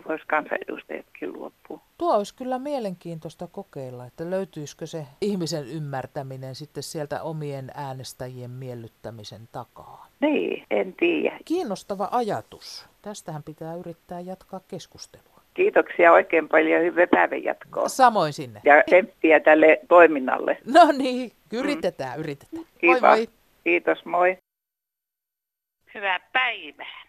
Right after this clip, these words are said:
Speaker 3: Saako puhua muustakin kuin politiikassa ja alkoholista?
Speaker 2: Aihe on vapaa. Anna
Speaker 3: Mm.
Speaker 2: tulla.
Speaker 3: No, tiedätkö se,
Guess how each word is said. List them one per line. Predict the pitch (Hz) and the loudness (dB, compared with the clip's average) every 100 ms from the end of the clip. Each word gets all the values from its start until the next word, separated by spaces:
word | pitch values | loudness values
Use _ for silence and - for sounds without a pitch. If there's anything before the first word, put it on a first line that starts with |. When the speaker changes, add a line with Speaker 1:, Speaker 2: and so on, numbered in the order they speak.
| - - | -20 -4
Speaker 3:
Saako | 262 254 247 | -2 -2 -8
puhua | - 269 262 220 | -12 -10 -6 -6
muustakin | 233 262 - 214 208 _ | -6 -8 -8 -8 -8 _
kuin | 208 | -16
politiikassa | - 254 226 208 190 175 - 185 | -6 -4 -2 -4 -6 -8 -10 -8
ja | 180 - | -6 -4
alkoholista? | - 202 180 185 156 156 _ 147 - _ | -2 -2 -4 -8 -8 -10 _ -16 -16 _
Speaker 2:
Aihe | 170 185 196 175 170 - | -2 0 0 -4 -10 -10
on | 165 165 | -10 -4
vapaa. | 196 196 113 95 - _ _ | -4 -4 -8 -10 -16 _ _
Anna | - 131 208 | -18 -10 -8
Speaker 3:
Mm. | - | -6
Speaker 2:
tulla. | 262 208 131 - - - | -4 -4 -6 -10 -16 -10
Speaker 3:
No, | - 277 285 - - _ _ _ _ - | 2 2 2 -6 -20 _ _ _ _ -2
tiedätkö | 302 - 247 | -2 -2 -2
se, | 277 | -2